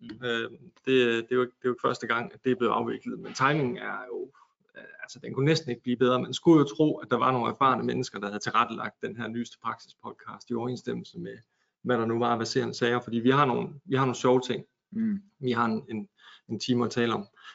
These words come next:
Speaker 2: Rammen for det her, det er jo, at, øh, vi har jo de her slides, så jer, der hører podcast, det har I ikke så meget glæde af, så det prøver vi at tage hensyn til. Så har vi jo også et, et spørgsmålsmodul, hvor man kan stille spørgsmål. Og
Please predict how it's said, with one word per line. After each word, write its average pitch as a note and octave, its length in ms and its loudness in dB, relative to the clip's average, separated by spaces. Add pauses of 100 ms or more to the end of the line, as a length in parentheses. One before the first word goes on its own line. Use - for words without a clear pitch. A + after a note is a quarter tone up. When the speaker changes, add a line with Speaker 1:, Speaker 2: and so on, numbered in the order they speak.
(160)
Speaker 2:
Rammen D#3+ 240 4
for D#3 60 2
det C#3+ 140 6
her, C#3+ 60 4
det C#3+ 140 4
er C#3+ 80 6
jo, D3 120 4
at, C3+ 360 -4
øh, A2 540 2
vi C#3 60 4
har C#3 120 6
jo B2 60 0
de C3 60 4
her B2+ 60 4
slides, C3+ 320 0
så B2+ 100 0
jer, B2 120 4
der C3 80 0
hører A2 120 -2
podcast, B2 540 -4
det C3+ 80 -2
har B2 80 0
I A#2+ 60 2
ikke D#3 140 -2
så C3+ 60 -8
meget C3 200 -2
glæde C3+ 260 4
af, C3+ 40 -6 (120)
så - 120 -20
det - 160 -20
prøver C3 180 4
vi A#2+ 80 -2
at - 80 -6
tage A#2+ 100 -8
hensyn B2+ 300 -10
til. C3 180 -12 (480)
Så C#3+ 120 0
har C3+ 140 2
vi B2 80 2
jo A#2+ 340 4
også - 420 -6 (120)
et, A#2+ 100 -4 (240)
et A2+ 60 -18 (540)
spørgsmålsmodul, A#2+ 800 -4
hvor B2+ 140 -2
man A2 120 -2
kan A2+ 80 -8
stille - 180 -10
spørgsmål. B2+ 540 -2 (460)
Og - 220 -4